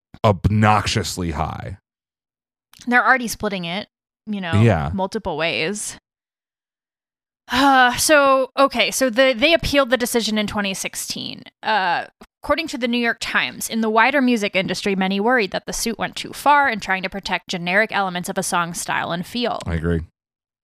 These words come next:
Speaker 2: A victory, opponents of the case warned, could lead more lead to more litigation and have a chilling effect on creativity.
Speaker 1: Mm-hmm.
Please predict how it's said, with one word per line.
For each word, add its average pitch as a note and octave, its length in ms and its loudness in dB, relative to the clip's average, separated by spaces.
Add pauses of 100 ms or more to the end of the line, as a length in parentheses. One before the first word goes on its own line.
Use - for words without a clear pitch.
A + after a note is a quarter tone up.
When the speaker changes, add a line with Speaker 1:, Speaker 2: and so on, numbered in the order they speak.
(760)
Speaker 2:
A A#3+ 120 4
victory, G#3 640 2
opponents G3+ 500 -2
of F#3 60 -10
the F#3+ 80 -6
case F#3 300 -6
warned, F#3+ 480 -4 (200)
could G#3+ 180 -4
lead G#3+ 220 -2
more G#3 280 2 (320)
lead G#3 320 -4
to A3 80 -4
more G#3 260 2
litigation F#3 800 -2
and F#3 120 -6
have F3+ 180 -4
a F3 40 -2
chilling G#3+ 420 -2
effect F3 280 -6
on E3 80 -10
creativity. - 800 -8 (520)
Speaker 1:
Mm-hmm. A#2+ 520 6